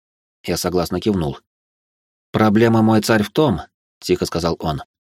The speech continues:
что наши деньги становятся платёжным средством в других странах. Купцы мне рассказывают, что наши золотые и серебряные монеты уже имеют ход в Вавилонии, Миттане и у хеттов, не говоря уже о десятке меньших государств или городов. Монеты, которые предложил использовать мой царь,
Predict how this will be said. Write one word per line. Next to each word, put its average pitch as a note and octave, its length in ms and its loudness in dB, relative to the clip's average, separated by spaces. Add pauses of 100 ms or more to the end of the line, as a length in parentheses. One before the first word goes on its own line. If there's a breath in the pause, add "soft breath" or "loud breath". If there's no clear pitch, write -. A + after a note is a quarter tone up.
(200)
что - 200 -2
наши A2+ 280 2
деньги A#2+ 280 2
становятся G#2 560 2
платёжным G#2+ 460 0
средством A2+ 420 2
в G2+ 60 0
других A#2 320 2
странах. G#2 460 -4 (520)
Купцы B2+ 320 2
мне C3 160 4
рассказывают, A2 640 2
что G#2 180 2
наши G#2 300 4
золотые G#2 460 4
и G#2 140 -4
серебряные G#2 520 2
монеты A#2 400 2
уже G2 320 4
имеют G#2 320 4
ход G#2+ 280 0
в G2 100 -2
Вавилонии, G#2 600 2
Миттане G#2+ 520 2
и G#2 140 2
у G#2+ 80 4
хеттов, - 580 -6 (280)
не A2+ 140 0
говоря F#2 320 2
уже F#2+ 180 2
о F#2 60 2
десятке G2 400 0
меньших G2 360 0
государств F#2+ 600 -2
или F#2+ 160 0
городов. F#2+ 540 -2 (560)
Монеты, D3+ 340 0
которые G2+ 420 2
предложил G2+ 460 2
использовать G2+ 480 2
мой G2+ 160 2
царь, G2 320 -2